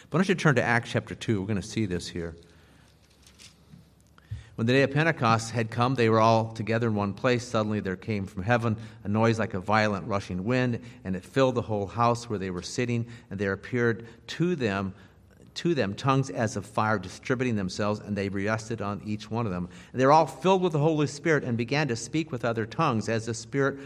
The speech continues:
was giving them utterance. So the church started. And it relates to the work of the Holy Spirit in their lives. This church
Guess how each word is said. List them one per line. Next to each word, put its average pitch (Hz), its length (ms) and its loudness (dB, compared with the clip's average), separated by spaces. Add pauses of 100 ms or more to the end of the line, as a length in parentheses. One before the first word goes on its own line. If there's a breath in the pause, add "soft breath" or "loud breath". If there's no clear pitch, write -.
(120)
was 117 220 -2
giving 120 340 0
them 113 280 2 (260 loud breath)
utterance. 113 680 6 (960 soft breath)
So 92 280 -2
the 87 100 -4
church - 640 0 (500)
started. 85 540 -2 (920 soft breath)
And 98 100 -6
it 98 80 -8
relates 120 480 2
to 131 200 2
the 117 120 2
work 120 440 2
of 127 120 -6
the 110 100 -4
Holy 120 400 0
Spirit 113 640 0 (260 loud breath)
in 117 220 4
their 110 160 6
lives. 95 320 4
This - 320 -4 (200)
church 147 380 6